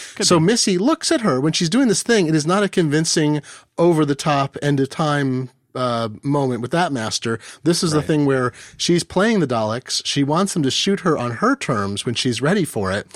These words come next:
Speaker 2: and they do. And she and Jenna, she gives an eye motion to Jenna, and Jenna looks, or Clara looks at her, and then Clara knows that it's being set up. And
Speaker 1: Yeah.
Speaker 2: again, she chooses the timing. So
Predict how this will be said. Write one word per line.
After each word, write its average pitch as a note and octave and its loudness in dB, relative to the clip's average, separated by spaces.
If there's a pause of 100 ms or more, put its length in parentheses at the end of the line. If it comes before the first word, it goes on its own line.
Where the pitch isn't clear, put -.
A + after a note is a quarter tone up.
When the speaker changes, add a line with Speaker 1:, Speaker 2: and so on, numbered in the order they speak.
(300)
Speaker 2:
and C#3+ 0
they C3+ 2
do. F#3+ 2
And C3 -2
she A3+ 0
and G#3 2
Jenna, E3 0 (220)
she - -4
gives F3 2
an E3 -2
eye F3+ 2
motion C#3 2
to B2 2
Jenna, D#3+ 0
and A#2+ -6
Jenna C#3+ 0
looks, D3+ -2
or C3+ -4
Clara D3+ 0
looks C#3 -2
at B2 0
her, G#2 -2 (320)
and C#3 0
then D3+ 2
Clara D3+ 2
knows C#3 0
that C3 0
it's A#2+ -6
being C#3 0
set D#3+ 0
up. D#3+ 0
And C#3 0
Speaker 1:
Yeah. B2+ 0
Speaker 2:
again, D3+ 0
she - 0
chooses D3 0
the B2 -4
timing. E3 -2
So B2 -2